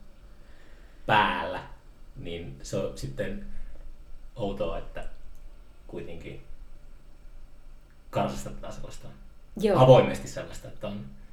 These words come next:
Speaker 1: että mä haluan, mä haluan, niinku, tota, Carnegie Halliin ja
Speaker 2: Kyllä kaikenlainen semmonen, niinku, rokkikukkoilu, niin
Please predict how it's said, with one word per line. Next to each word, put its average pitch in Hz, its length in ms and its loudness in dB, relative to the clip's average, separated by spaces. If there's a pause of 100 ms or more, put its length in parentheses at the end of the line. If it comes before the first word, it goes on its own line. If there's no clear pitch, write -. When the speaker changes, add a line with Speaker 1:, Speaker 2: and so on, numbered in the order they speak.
(460)
Speaker 1:
että - 160 -8
mä 90 60 -6
haluan, - 380 -4
mä - 120 -6
haluan, - 280 -6
niinku, - 240 -6
tota, - 260 -10 (1040)
Carnegie 101 540 0
Halliin - 520 -4
ja - 60 -4 (840)
Speaker 2:
Kyllä 208 220 0
kaikenlainen 165 760 0
semmonen, 135 720 2
niinku, - 640 -4 (380)
rokkikukkoilu, 185 1300 -2
niin 196 420 -4